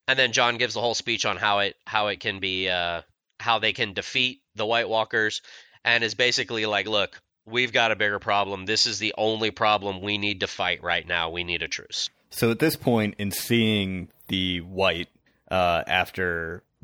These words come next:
Speaker 2: the Jon Snow magic show, I guess, where they show the effects of Dragonglass and fire on the White, Euron Greyjoy says to Daenerys, he says, um, "Don't you live on an island?"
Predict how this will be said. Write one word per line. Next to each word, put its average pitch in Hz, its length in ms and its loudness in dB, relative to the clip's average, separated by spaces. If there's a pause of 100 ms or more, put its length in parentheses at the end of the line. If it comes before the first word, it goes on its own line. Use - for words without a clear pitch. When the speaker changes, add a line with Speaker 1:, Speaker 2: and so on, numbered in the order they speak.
Speaker 2:
the 90 320 0
Jon 95 360 0
Snow 90 300 0
magic 87 360 0
show, 78 380 -4 (380)
I - 120 -6
guess, 82 360 -4
where 87 180 -2
they 85 160 -6
show 85 560 -6 (140)
the 98 100 -2
effects 98 320 0
of 101 80 -4
Dragonglass 110 560 4
and 104 100 -8
fire 87 480 2 (420)
on 117 260 4
the 101 60 0
White, 82 360 -2 (360)
Euron 127 340 2
Greyjoy 98 680 0 (280)
says 90 760 0 (220)
to 90 680 -4 (180)
Daenerys, 98 640 2
he 104 160 -6
says, 90 560 -2
um, 87 520 0 (220)
"Don't 131 260 -2
you 180 80 2
live 180 180 2
on 175 100 2
an 160 120 2
island?" 180 480 0